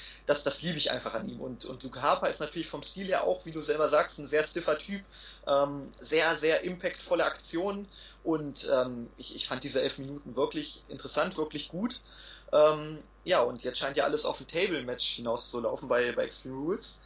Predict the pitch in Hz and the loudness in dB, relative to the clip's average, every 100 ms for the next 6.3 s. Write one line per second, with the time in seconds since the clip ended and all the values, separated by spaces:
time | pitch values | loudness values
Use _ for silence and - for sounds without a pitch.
0 | - - - - - 143 143 147 143 - | -18 -18 -18 -2 4 6 6 2 -8 -6
1 | - 180 160 151 139 160 160 156 160 175 | -4 0 6 6 6 4 2 0 0 0
2 | 170 165 160 - 185 151 113 - - 120 | 0 0 0 4 8 8 6 -2 -2 -2
3 | 113 110 110 110 113 113 120 117 117 113 | -2 -2 -2 -2 -8 -4 -4 -4 -6 -8
4 | 113 113 147 151 139 143 131 139 156 139 | -6 0 4 6 6 2 -2 -2 2 2
5 | 135 - - 156 180 165 165 127 143 160 | 2 -2 -2 2 4 4 2 0 4 6
6 | 156 165 | 6 4